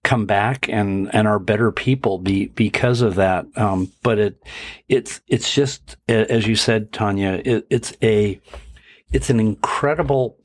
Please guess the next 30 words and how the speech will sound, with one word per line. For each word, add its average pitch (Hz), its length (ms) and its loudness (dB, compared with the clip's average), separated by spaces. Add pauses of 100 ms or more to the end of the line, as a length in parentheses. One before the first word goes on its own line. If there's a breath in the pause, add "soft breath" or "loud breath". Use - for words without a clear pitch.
(120)
um, 98 260 2 (100)
honor 110 600 0 (100)
to 95 300 0 (300)
be 131 180 4
with 160 200 2
somebody 110 420 2
at 92 100 0
their 92 180 2
worst 95 480 0
possible 101 540 0
moment 87 580 0 (380 loud breath)
and 113 180 4
to 101 80 0
be 101 160 2
able 107 220 2
to 101 60 0
make 101 240 2
a 85 60 -2
difference 92 560 -2
for - 180 -2
them. - 360 -6 (440 loud breath)
And, 104 480 2
you 120 120 4
know, 95 300 4 (160)
one 123 280 2
of 170 80 0
the 139 60 -2
things 123 260 0
that 101 220 0
I 113 460 0